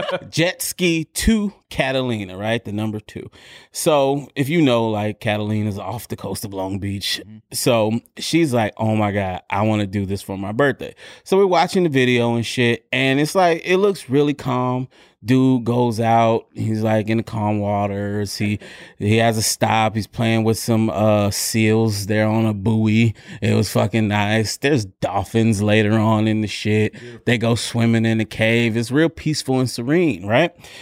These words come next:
Speaker 2: What we didn't <laughs> realize is the rest of it is not.
Speaker 1: <laughs>
Speaker 2: And the only video you can get is the peaceful shit because the rest is so not peaceful. There's no way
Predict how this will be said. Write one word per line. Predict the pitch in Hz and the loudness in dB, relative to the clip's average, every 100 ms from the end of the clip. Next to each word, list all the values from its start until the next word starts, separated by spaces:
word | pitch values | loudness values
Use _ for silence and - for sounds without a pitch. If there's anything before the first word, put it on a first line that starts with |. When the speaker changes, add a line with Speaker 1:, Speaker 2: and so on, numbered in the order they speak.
| - - _ _ | -20 -20 _ _
Speaker 2:
What | 110 139 | 0 2
we | 147 196 | 2 0
didn't | 202 196 143 | 0 0 0
<laughs> | |
realize | 135 415 - - 147 127 123 | 0 0 0 0 0 0 -2
is | 123 120 117 120 - _ _ _ _ - | -2 -2 -4 -6 -12 _ _ _ _ -4
the | 135 | 0
rest | 202 269 226 | 2 0 -2
of | 185 | -2
it | 180 | 0
is | 127 107 | -2 0
not. | 135 180 185 - - - | 0 2 -2 -8 -12 -12
Speaker 1:
<laughs> | 214 - 427 240 185 - _ _ _ _ - | -18 -16 -16 -14 -16 -20 _ _ _ _ -4
Speaker 2:
And | 190 165 | 0 0
the | 160 | 0
only | 202 233 185 | 0 2 0
video | 127 226 311 269 196 | 2 2 4 2 2
you | 170 220 | 0 -2
can | 160 139 | -2 0
get | 131 294 226 - | 2 2 0 0
is | 220 285 | -2 -2
the | 202 | -4
peaceful | - 254 277 175 | -2 0 0 -2
shit | 160 185 165 | -2 -2 -2
because | 156 170 156 | -2 0 -2
the | 135 | -2
rest | 165 214 190 | -2 -2 -2
is | 147 | -6
so | - 220 | 0 0
not | 156 147 - - | 2 0 0 2
peaceful. | 226 240 147 | 2 2 2
There's | 143 196 | 2 4
no | 143 139 214 | 4 4 4
way | 156 175 127 120 | 4 4 2 0